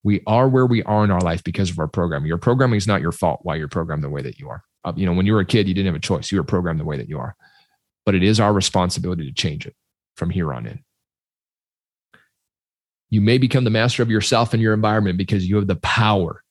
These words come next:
to influence your own subconscious mind and through it gain the cooperation of infinite intelligence.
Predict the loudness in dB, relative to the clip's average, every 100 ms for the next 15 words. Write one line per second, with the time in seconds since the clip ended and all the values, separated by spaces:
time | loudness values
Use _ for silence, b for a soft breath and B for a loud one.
0 | -6 -2 2 0 2 -2 -2 -4 -4 0
1 | 2 2 -2 -2 0 0 0 0 0 0
2 | -2 -2 2 2 0 0 0 -2 -2 -2
3 | -2 -2 -2 -2 -4 -8 -10 -2 -2 0
4 | -2 -2 _ -8 -4 -4 -6 -12 -14 -16